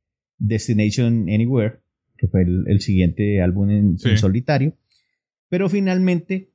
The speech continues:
Speaker 1: el productor, eh,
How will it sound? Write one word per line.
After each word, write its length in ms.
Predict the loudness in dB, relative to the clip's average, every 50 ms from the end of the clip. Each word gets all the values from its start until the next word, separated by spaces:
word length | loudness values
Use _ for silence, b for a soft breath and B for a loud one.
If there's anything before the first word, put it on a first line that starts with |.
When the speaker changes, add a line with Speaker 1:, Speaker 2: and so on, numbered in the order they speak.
| _ 0
Speaker 1:
el 200 | 2 2 2 0
productor, 880 | -4 -4 -2 0 0 0 0 -2 _ -4 -2 -2 -2 -2 -4 -8 _ _ _ _ _ _ _ _ _ _ _ _ _ _ _ -6
eh, 1000 | -2 0 0 2 2 0 0 0 0 0 0 0 0 0 0 0 0 -2 -4